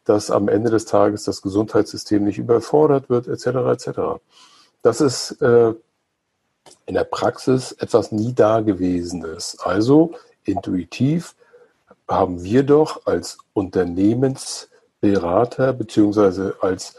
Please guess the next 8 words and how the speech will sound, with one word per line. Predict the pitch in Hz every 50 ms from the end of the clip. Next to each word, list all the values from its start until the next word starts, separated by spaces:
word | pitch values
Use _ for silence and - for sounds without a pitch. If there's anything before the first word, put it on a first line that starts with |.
| - - - - -
eigene | - 95 98 104 110 113 110 113
Unternehmer | - 107 98 98 - 101 92 85 85 87 95 110 127 131 135 135 139 143 139 - _ _ _ _ _ _ _ _ -
dann | - 95 98 113 139 147 151 160 170 - _ _ _ _ _ _ _ _ _ _
hinterher | - 127 113 123 110 101 92 92 110 123 143 131
denken | 117 110 113 107 107 123 156 - - 135 131 131
müssen | 131 135 135 - - 165
oder | 151 107 90 85 82
neu | 85 85 87 92 98 107 117 - -